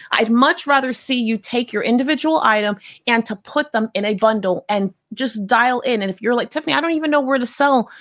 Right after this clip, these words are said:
thirty of my books. I don't know where to sell thirty of my shirts," ask the question wherever you get access to, ask the question and make sure you tag me with the at t-, symbol,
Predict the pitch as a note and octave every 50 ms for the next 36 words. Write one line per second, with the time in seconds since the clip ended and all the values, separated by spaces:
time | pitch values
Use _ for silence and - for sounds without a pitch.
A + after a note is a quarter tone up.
0 | - - _ - - - A#3+ A3+ A3+ A3+ G#3+ G#3+ F#3+ G#3 G3 F#3+ F#3 F3+ F3+ F3
1 | - B3 C4+ D#4+ E4 D4+ D4+ D4+ C#4+ D4 D4 D4 C4+ - D4+ C#4+ C#4+ C#4+ - A#3+
2 | A3+ A#3 A#3 A3 G#3 G3+ G#3+ G3+ G3 F#3+ - - G#3+ F#3+ F3 - - - - -
3 | - _ _ - - A3 A#3 B3 C4 - - - D4+ - - B3+ A3+ A3 - -
4 | B3 A3 G#3 G3 G3 - - G#3+ A3+ A#3 C#4 C4 C4+ C4 A3+ B3+ - - F#3 G3+
5 | G#3 - - G3+ F#3+ - - A3 G#3 - - - - G#3+ B3 A#3+ - - - D#3
6 | - - - G3+ F#3+ F#3+ - G#3+ G3 F3+ F3+ F#3 F#3+ G3 - - - A#2 G#2 F#2
7 | A#3 - - - - B2+ B2 A#2 A#2+ A#2+ A#2 A2 A2 - - - - - - -
8 | - - _ - - - - - - - - - - C4 A#3+ A#3+ A#3 A3+ A#3 A3
9 | A3